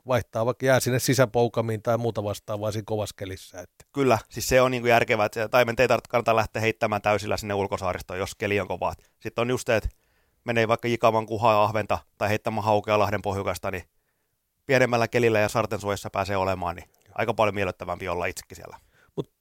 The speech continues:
Speaker 1: si-, sinällään sä jaoit myös kiitosta kalastajille omalla tavallaan, tossa kun me ennakkoon juteltiin vähän, kun sanoit sit, että yleensä kalastajilla on nää asiat aika hyvin kunnossa.
Speaker 2: On, siis ne on, ne ketkä sieltä näissä ääriolosuhteissa liikkuu, niin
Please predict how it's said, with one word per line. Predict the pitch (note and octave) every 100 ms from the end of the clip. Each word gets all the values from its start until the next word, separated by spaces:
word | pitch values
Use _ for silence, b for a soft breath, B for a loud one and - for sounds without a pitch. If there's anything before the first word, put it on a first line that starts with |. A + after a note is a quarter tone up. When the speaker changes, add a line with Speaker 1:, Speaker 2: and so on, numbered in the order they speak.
| -
Speaker 1:
si-, | D3+
sinällään | A3+ C4+ A#3 F3+
sä | F3+
jaoit | G3+ F#3+ -
myös | F#3+ -
kiitosta | G#3+ F3+ C3+ B2+
kalastajille | - A#2+ A2+ A#2 A2 A2
omalla | A#2 A#2 G#2
tavallaan, | - G#2 G#2 G#2
tossa | G#2+ -
kun | A2+
me | B2
ennakkoon | A2+ G#2+ - G#2+
juteltiin | G#2+ A#2 G2 G2+ G2+
vähän, | G#2 G2
kun | G2+
sanoit | A#2 A#2+ G#2
sit, | A2+
että | G#2 D3+
yleensä | D#3 C3 -
kalastajilla | D3+ C#3+ - A2+ G#2+
on | G#2+
nää | A2+ G#2
asiat | G2+ G#2 G2+
aika | A2 F#2+
hyvin | F#2+ F#2+
kunnossa. | G2 F#2+ F2+ - - - -
Speaker 2:
On, | G3+ C#3 G2 -
siis | D3 B2
ne | F3 E3
on, | D3 C#3 -
ne | - F3+
ketkä | B2 C3
sieltä | C#3+ C#3
näissä | D#3+ D#3 D#3 D3
ääriolosuhteissa | C#3+ C3+ B2 - A#2+ C3+
liikkuu, | B2+ - G#2+ A2
niin | B2